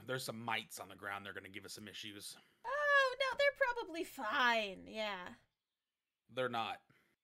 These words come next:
Speaker 2: They're not?
Speaker 1: No.
Speaker 2: Oh. What are they, what are they doing?
Speaker 1: Uh, itchiness, red whelps.
Speaker 2: Oh.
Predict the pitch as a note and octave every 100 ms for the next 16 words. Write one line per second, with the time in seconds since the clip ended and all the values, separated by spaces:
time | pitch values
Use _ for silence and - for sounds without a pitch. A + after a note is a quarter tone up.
0 | _ A#3+ A#3+ A#3 E4+ G4 - _ _ _
1 | _ _ _ - A2 A2+ F2+ _ _ _
2 | C#4 C#4 G2 - _ _ _ _ _ _
3 | _ _ _ _ _ _ _ _ _ _
4 | _ _ _ _ _ _ D4 D4+ D4 D4
5 | C#4+ C4+ _ D4 C#4+ C#4 B3 F4 B4 B3+
6 | - A#3+ - _ _ _ _ _ _ _
7 | _ _ _ _ _ _ - A2 A#2 A2+
8 | A2 - D3 C#3 D3 C#3+ C#3 - - G#2+
9 | A#2+ A2+ A2+ A#2 A2+ - - - _ _
10 | _ _ _ _ _ _ _ _ - D#4+
11 | C#4